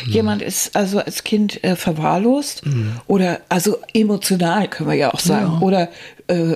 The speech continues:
Speaker 2: auch
Speaker 1: Oder
Speaker 2: praktisch.
Speaker 1: auch,
Speaker 2: Also
Speaker 1: ja, ja.
Speaker 2: wie auch immer, also hat sich, die Eltern haben sich nicht drum gekümmert.
Speaker 1: Ja.
Speaker 2: Ähm, dieses Gefühl,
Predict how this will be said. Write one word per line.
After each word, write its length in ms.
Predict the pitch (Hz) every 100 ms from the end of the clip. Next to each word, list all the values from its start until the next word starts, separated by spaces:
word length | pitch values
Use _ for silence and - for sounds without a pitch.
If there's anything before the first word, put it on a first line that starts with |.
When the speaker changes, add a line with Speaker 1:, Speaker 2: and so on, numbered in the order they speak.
| -
Speaker 2:
auch 120 | 175
Speaker 1:
Oder 240 | - -
Speaker 2:
praktisch. 300 | 110 101 107
Speaker 1:
auch, 40 | -
Speaker 2:
Also 200 | 180 180
Speaker 1:
ja, 400 | 104 95 87 101
ja. 140 | 131 110
Speaker 2:
wie 240 | 202 -
auch 140 | 208 -
immer, 380 | 233 269 254
also 240 | 214 226 214
hat 180 | 220 -
sich, 160 | 190
die 120 | 214
Eltern 340 | 175 208 202 190
haben 100 | 190
sich 140 | 185 185
nicht 160 | 185 -
drum 140 | 185
gekümmert. 480 | 156 - 139 143 - - 127
Speaker 1:
Ja. 120 | 101 - - -
Speaker 2:
Ähm, 520 | 208 202 202 202 202 202 _ _ _ _ _ _ _ - - 165
dieses 320 | 214 202 -
Gefühl, 680 | 214 - - 233 262 339 403